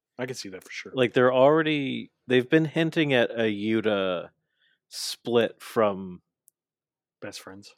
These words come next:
Speaker 2: from Best Friends for a bit. And I wasn't sure if it was gonna be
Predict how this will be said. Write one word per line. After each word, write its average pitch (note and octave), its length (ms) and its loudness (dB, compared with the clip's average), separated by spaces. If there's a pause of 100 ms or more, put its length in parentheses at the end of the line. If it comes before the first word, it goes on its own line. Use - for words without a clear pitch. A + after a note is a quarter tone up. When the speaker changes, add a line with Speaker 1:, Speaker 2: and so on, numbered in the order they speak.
(100)
Speaker 2:
from A2 240 -2
Best G#2 320 -2
Friends G#2 280 -2
for A2+ 160 -4
a G2 40 -4
bit. F2 260 -6 (340)
And A#2 240 0
I A#2 260 2
wasn't D3 340 0
sure D3+ 160 0
if C3+ 100 -2
it B2+ 60 2
was A2+ 120 -2
gonna A2 160 -2
be F#2+ 160 -10